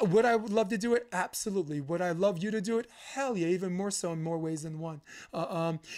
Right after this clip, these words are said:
uh, in a dream world, in a fantasy world, we both get to sit next to each other and do this and, and, and just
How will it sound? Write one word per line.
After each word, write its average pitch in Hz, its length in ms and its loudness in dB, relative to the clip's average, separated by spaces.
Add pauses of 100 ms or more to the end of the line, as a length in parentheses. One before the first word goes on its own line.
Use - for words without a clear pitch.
(380)
uh, 185 180 4
in 190 160 4
a 175 80 2
dream 165 400 2
world, 160 260 4
in 160 60 0
a 160 60 2
fantasy - 460 2
world, 170 220 2
we 175 100 2
both 196 260 0
get 170 160 -2
to 175 80 -2
sit 160 220 -2
next 190 260 -6
to 170 140 -4
each 156 180 -6
other 156 220 -4
and 151 100 -6
do 151 140 -4
this 151 340 -6
and, 156 180 -6
and, 160 280 -6 (280)
and 165 160 0
just 156 320 -2